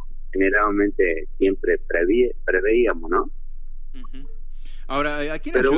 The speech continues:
Speaker 1: bueno.
Speaker 2: Sí, ¿a quién ayuda esta ley? Porque digo, eh, a los que, a los, a los inquilinos se le complica la vida cuando se actualiza una vez por año.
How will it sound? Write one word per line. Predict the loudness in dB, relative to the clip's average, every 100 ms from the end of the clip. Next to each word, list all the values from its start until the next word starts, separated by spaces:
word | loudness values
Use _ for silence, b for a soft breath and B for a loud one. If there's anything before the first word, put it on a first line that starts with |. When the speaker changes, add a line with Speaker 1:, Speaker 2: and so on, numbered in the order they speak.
| 4
Speaker 1:
bueno. | 4 2 0
Speaker 2:
Sí, | -6
¿a | -6
quién | -4
ayuda | -4 0 0 0
esta | -4 -4
ley? | -4 -6
Porque | -6 -4 -4
digo, | -2 -2 -4
eh, | -6 -6 -6
a | -4
los | -4 -4
que, | -4 -4 -4
a | -4
los, | -4 -6 -6
a | -6
los | -4 -4
inquilinos | -4 -4 -4 -4
se | -4
le | -4
complica | -4 -4 -4
la | -4
vida | -2 -2 -4
cuando | -4 -6
se | -6 -6
actualiza | -4 -4 -4
una | -4 -4
vez | -4
por | -4 -6
año. | -4 -6 -6